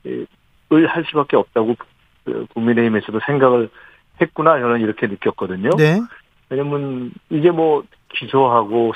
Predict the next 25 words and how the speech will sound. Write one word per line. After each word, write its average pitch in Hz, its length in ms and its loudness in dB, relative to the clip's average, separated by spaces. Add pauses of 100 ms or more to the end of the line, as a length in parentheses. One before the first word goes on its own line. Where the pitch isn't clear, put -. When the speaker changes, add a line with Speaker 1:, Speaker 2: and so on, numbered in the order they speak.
Speaker 1:
수사하는 123 500 2
국면도 110 600 0 (400)
매일 113 340 2
그것만 107 320 -4
할 98 120 -2
수 - 120 -6
없기 123 220 -4
때문에 120 600 -2
Speaker 2:
네. 170 240 0 (300)
Speaker 1:
재판으로 147 460 0
들어가면 143 680 0
재판 180 680 -2
뭐 160 120 -2
차근차근 156 520 -2
진행하면서 131 540 -2
나머지는 120 640 0
여야가 113 560 2
또 117 60 -2
할 160 140 0
일을 131 220 0
해야 170 160 2
되는 117 400 -4 (180)
거 113 140 0
아니겠습니까? 95 640 -10
Speaker 2:
예. 170 240 -2